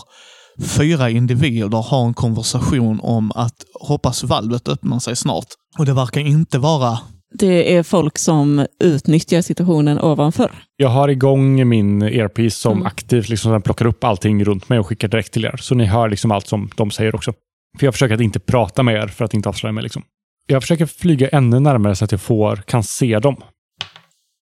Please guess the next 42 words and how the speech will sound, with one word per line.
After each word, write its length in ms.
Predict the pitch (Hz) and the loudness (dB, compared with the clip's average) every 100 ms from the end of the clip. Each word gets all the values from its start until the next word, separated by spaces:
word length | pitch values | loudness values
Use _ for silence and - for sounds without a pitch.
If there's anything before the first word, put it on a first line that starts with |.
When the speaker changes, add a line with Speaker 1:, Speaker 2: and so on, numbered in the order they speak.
| _ | _
Speaker 1:
Du 300 | - 262 160 | 0 4 4
kommer 240 | 147 214 208 | 4 2 2
runt 200 | 170 165 | 0 -2
hörnet. 300 | 233 113 - - _ _ - | -4 -6 -10 -16 _ _ -2
Där 120 | 190 | -2
står 420 | - 226 143 127 - _ _ _ - - | 0 2 2 2 -6 _ _ _ -8 -4
fyra 220 | 180 185 | -2 0
individer. 560 | 185 190 226 175 202 - - - - - - | 0 0 0 0 -2 -4 -10 -18 -20 -18 -8
Det 80 | 151 | -4
är 60 | |
nog 240 | 143 131 135 | -2 -4 -4
så 120 | 131 | -4
jag 140 | 123 | -4
skulle 160 | - 117 | -4 -4
beskriva 460 | 123 - 127 117 | -2 -2 -2 -2
det, 80 | 113 | -4
för 120 | - | -6
du 80 | 139 | -6
kan 160 | - 127 | -4 -4
inte 200 | - 143 | -4 -6
se 400 | - - - 117 | -4 -4 -2 -2
så 220 | - 143 | -2 -2
mycket. 380 | 131 160 - - - - - - - - - - _ _ - | -2 -4 -8 -16 -20 -20 -20 -20 -20 -20 -20 -20 _ _ -2
Eh, 220 | 139 143 - | 2 2 2
en 340 | 226 202 151 156 | 2 4 4 2
sitter 420 | - 175 - 151 | 2 0 0 2
nonchalant 800 | 156 139 151 165 156 117 - - | 2 2 -2 -2 -2 -2 -4 -2
på 140 | - | 0
en 240 | 151 135 120 | 0 2 0
av, 240 | 120 120 | -2 -2
eh, 320 | 120 117 113 123 - - | -2 0 0 -2 -6 -10
stolarna. 640 | - 143 147 143 110 156 160 _ _ _ - | -6 -2 0 0 -2 -4 -6 _ _ _ -4
Hon, 540 | 147 185 170 156 160 147 _ _ _ | 2 4 4 4 2 -2 _ _ _
du 140 | 147 156 | 0 2
ser 320 | - 220 123 | 4 2 0
att 120 | 143 | 0
det 80 | 214 | -2
är 40 | |
en 80 | 143 | -2
hon, 320 | - 156 117 | -2 -2 -2
för 80 | 127 | -2
hon 180 | 139 | -2